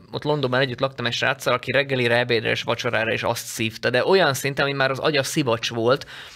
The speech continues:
és egyszerűen, tehát látod rajta, hogy hosszú távon ez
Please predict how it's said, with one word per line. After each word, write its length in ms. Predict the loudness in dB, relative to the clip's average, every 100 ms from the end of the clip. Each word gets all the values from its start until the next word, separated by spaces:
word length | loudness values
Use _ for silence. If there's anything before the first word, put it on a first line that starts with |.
| -20 _ -6
és 260 | 0 2
egyszerűen, 540 | 0 -4 -6 0 0 0
tehát 280 | 0 4 2
látod 240 | 2 2
rajta, 260 | 2 4 0
hogy 100 | -2
hosszú 380 | -2 -2 -4
távon 360 | 0 2 2 0
ez 200 | -2